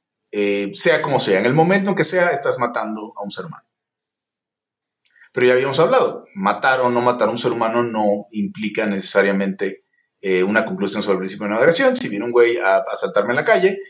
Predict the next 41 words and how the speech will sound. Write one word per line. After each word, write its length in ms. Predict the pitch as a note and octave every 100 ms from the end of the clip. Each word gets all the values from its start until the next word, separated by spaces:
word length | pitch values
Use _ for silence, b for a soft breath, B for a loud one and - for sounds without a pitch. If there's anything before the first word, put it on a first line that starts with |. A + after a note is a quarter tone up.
| B B
y 100 | B2+
yo 80 | E3
lo 80 | G3+
mato, 580 | F#3+ G3 G3 - - _
¿lo 140 | C3
maté? 300 | D3+ D#3 B3
Sí. 320 | - E3+ E3 C3+
¿Violé 180 | D#3
el 40 | E3+
principio 280 | F#3 F#3 F#3
de 40 |
no, 100 | F3+
de 380 | E3+ E3+ D3+ D#3
no 80 | D#3+
agresión? 340 | E3 A#3+ A#3+ G#2+
No. 120 | E2 - _ _ _ _ _ _ _ -
Entonces, 440 | A#2 C#3 C#3+ - B B _
por 120 | D3 B2
ahí 80 | A#2
viene 200 | A2 G#2+
más 160 | G2
o 60 | F2+
menos. 200 | C#2+ -
Hay 120 | A#2+
una 180 | C3+ C3
contención 640 | A#2+ A2 G#2 G2+ C3+ C3
de 80 | B2
derechos, 380 | B2 E3 F3+ D3
dirían 280 | A#2 B2 B2
algunos. 600 | D#3+ C4+ C4+ - - _ _ _
Nosotros 320 | A#2+ A2+ A#2
no 120 | A2+ A2
creemos 220 | A2 A#2+
en 80 | C#3
los 100 | E3
derechos, 340 | A3+ A3+ G#3+
pero, 140 | A#2+ -
eh, 260 | G#2+ G#2+ _ _ _ _ _
cuaderechos. 720 | G#2+ G#2 A#2 G3+ C#4 C4+ - _ _ _ _ _ _
Pero 200 | A#2+ A2+
bueno, 260 | G2+ F2+